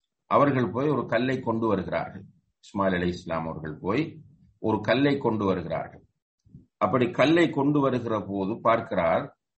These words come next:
அந்த இடத்தில் ஹஜருல் அஸ்வத் வைக்கப்பட்டிருக்கிறது. இப்ப மகன் போய் கல் தேடி எடுத்துக்கொண்டு வருகிற நேரத்தில்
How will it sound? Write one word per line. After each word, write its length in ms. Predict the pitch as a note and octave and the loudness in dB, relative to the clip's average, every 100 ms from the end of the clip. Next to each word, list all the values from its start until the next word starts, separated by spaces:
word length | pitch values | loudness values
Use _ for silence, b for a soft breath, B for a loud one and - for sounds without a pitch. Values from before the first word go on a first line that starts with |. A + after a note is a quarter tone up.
| _ | _
அந்த 280 | - A2+ A#2 | -2 0 2
இடத்தில் 680 | A#2 C3+ C#3+ C3+ C#3+ D#3+ - _ _ _ _ _ _ _ - | 4 2 2 -2 -4 -4 -10 _ _ _ _ _ _ _ -2
ஹஜருல் 500 | B2 D3 E3+ D3+ C3 | 0 4 4 6 4
அஸ்வத் 300 | - A#2 B2 | 4 0 0
வைக்கப்பட்டிருக்கிறது. 840 | D#3 C#3 G#2+ G2+ F#2 E2+ D2+ D2 - _ _ _ - - - _ _ | -2 -4 -4 -4 -4 -8 -10 -14 -18 _ _ _ -20 -20 -20 _ _
இப்ப 160 | _ F2+ | _ -2
மகன் 340 | F#2 G2+ B2+ | 0 2 2
போய் 220 | A2+ A#2 G2 | 4 2 2
கல் 400 | G#2 A2 A2 - | 0 2 0 -4
தேடி 680 | A2 G#2+ G#2+ C#3 D#3 - _ _ _ | -2 0 0 0 -2 -12 _ _ _
எடுத்துக்கொண்டு 680 | A2+ B2 B2+ A2 B2 A#2 G#2 | -2 -2 -2 -2 -2 -2 0
வருகிற 420 | G#2+ A2+ A2+ G#2 | 0 0 -2 -2
நேரத்தில் 800 | G2+ G2 F#2 - G2 D#3 E3 | -2 -2 -4 -4 -2 -2 -4